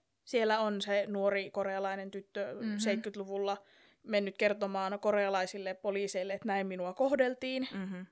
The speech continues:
Speaker 1: Ja ne on silleen, "No, en mä voi tehdä mitään, että se on noi-, noi jenkit hoitaa sen."
Speaker 2: Niinpä.
Speaker 3: Ihan siis älytöntä.
Speaker 1: Ja siis näihin kuului sen ihmiskaupan lisäksi oli murhia, raiskauksia, varkauksia, tuhopolttoja, salakuljetusta ja huumausainerikoksia.
Speaker 2: Mhm.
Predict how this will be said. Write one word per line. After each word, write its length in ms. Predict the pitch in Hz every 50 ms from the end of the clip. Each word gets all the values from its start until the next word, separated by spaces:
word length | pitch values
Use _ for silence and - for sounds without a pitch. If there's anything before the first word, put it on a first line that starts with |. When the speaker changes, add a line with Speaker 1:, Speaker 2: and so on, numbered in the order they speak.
| _ _ _ -
Speaker 1:
Ja 60 | 233
ne 80 | 220 220
on 80 | 214
silleen, 260 | 208 214 220 214 208 220
"No, 180 | 226 233 233
en 120 | 202 220 202
mä 160 | 202 226 240
voi 120 | 233 233
tehdä 220 | 233 - - 214 202
mitään, 260 | 196 190 180 127 127
että 120 | - -
se 60 | -
on 140 | 247 208 202
noi-, 240 | 220 233 226 214 - _ _ _ -
noi 180 | 240 214 214
jenkit 340 | 208 196 190 190 233 - -
hoitaa 280 | 233 - - - 208 220
sen." 140 | - - - - - _ _ _ _ _ _
Speaker 2:
Niinpä. 320 | - 202 190 190 190 208 208 - _ _ _ _ -
Speaker 3:
Ihan 360 | 233 240 208 185 175 156 165
siis 180 | 170 175 170 - -
älytöntä. 600 | 180 175 170 170 170 180 - 202 202 208 214 - - - - _ -
Speaker 1:
Ja 80 | 220
siis 180 | 214 233 226 226
näihin 320 | 240 254 269 311 311 285
kuului 540 | 262 277 262 254 247 240 240 240 226 220 202 - -
sen 240 | 226 226 214 202 -
ihmiskaupan 720 | - 226 233 247 233 233 226 - 226 208 202 202 208 196 196
lisäksi 500 | 214 220 - 226 214 202 - - - 190
oli 220 | 190 185 190 196
murhia, 480 | 202 226 254 262 254 240 233 247 226 220
raiskauksia, 640 | 220 220 220 214 214 - 220 202 202 - 202 190
varkauksia, 580 | 202 208 208 214 208 214 202 196 - - 202 196
tuhopolttoja, 760 | - 302 302 330 302 - 277 269 269 269 - 269 254 247 233
salakuljetusta 840 | - 240 233 220 214 - 220 214 214 208 202 214 208 202 - - 214
ja 100 | 196 185
huumausainerikoksia. 1080 | 202 202 208 202 202 190 190 - - 185 190 190 180 190 185 - - 208 - - 240
Speaker 2:
Mhm. 300 | 208 196 190 185 185 202